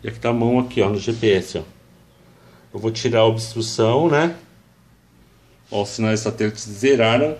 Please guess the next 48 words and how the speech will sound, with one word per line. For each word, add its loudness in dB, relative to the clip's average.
Daqui -6
a -6
pouco -6
começa -4
a -6
subir, -6
ó. -8
E -4
é 2
isso 0
aí, 2
gente. -2
Muito 2
obrigado 2
por -6
ver -2
nossos -4
vídeos -2
aí, 4
ó. 2
Não 0
se -2
esqueça 0
de -6
inscrever-se 0
no -6
canal 2
e -2
sempre -2
luz 0
de 2
alta 4
tecnologia 0
aqui. -4
Somos 0
uma 2
empresa 2
de 2
engenharia, 2
com -6
especialização -2
em 0
radiofrequência, -2
né? -2
Que -16
seria -6
R 2
F. -4